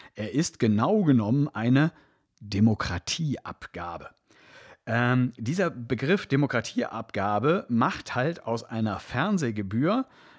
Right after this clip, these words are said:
ja, eine Wohltätigkeit oder eine Gabe fürs Gemeinwohl. Das Problem ist nicht nur hier, dass, dass, äh,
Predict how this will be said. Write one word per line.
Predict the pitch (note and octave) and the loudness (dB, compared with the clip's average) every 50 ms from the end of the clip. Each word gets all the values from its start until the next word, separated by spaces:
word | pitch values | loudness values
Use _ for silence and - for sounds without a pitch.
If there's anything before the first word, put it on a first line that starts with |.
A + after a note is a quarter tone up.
| _ - | _ -4
ja, | G#2 A2+ C#3+ E3 - - | -2 0 0 0 -2 -4
eine | - A#2 A#2+ C3 C3+ C3+ C3 C3 B2+ B2+ C3 C3 C#2+ D2 | -4 -2 0 2 4 4 4 4 4 4 2 0 -2 -8
Wohltätigkeit | G#2 G2+ F#2+ G2 B2 C#3+ F#3 G3 F#3+ - - D3+ C#3+ C#3+ - D3+ C3+ - - C#3 C3 B2+ C3 C3+ C3+ - | -12 -10 -6 -2 2 2 2 2 2 0 -2 -2 -2 -2 -2 -4 -6 -4 -4 -2 0 2 2 0 -2 -4
oder | - A2 G2 | -6 -8 -6
eine | G2 A2 G#2+ F#2 | -4 -4 -6 -4
Gabe | F#2 G2 G#2+ G#2+ A2+ C3+ D#3 D3 C#3+ B2+ A#2 | -4 -4 -2 0 0 0 0 0 0 -2 -2
fürs | - - - C#3 C#3 C#3+ C#3 C3 B2+ - - _ _ _ _ _ | -4 -8 -6 -4 -2 0 0 0 -2 -4 -8 _ _ _ _ _
Gemeinwohl. | G#2 G2+ G#2+ G#2+ A2+ A2+ A#2 C3+ C3+ C3+ B2 G2 F2 F2+ E2+ E2 - - _ _ - - - - - - - - - _ _ _ _ | -12 -8 -6 -6 -4 -2 0 0 0 0 -2 -4 -6 -10 -14 -16 -18 -20 _ _ -20 -20 -20 -20 -20 -20 -20 -20 -20 _ _ _ _
Das | - - - A2 A2 B2 B2 - - - - - - - - - | -20 -10 -4 -2 0 0 0 0 -2 -4 -4 -8 -12 -18 -20 -12
Problem | - A2+ A2+ A#2 B2 C3+ D3+ F3+ F#3 F#3 - - - - | -8 -4 -2 2 4 4 6 4 4 2 -2 -6 -12 -12
ist | - C#3 B2 | -10 -8 -4
nicht | D3 D3+ C#3 - | -4 -4 -2 0
nur | C#3+ C3+ B2 | 2 2 2
hier, | B2 C3 C3 C3 C3 C3 | 2 2 2 2 0 0
dass, | C3 B2 A2+ - - - - | -2 -4 -4 -4 -6 -8 -8
dass, | A#2 A2 A2 - - | -8 -8 -8 -8 -10
äh, | - | -12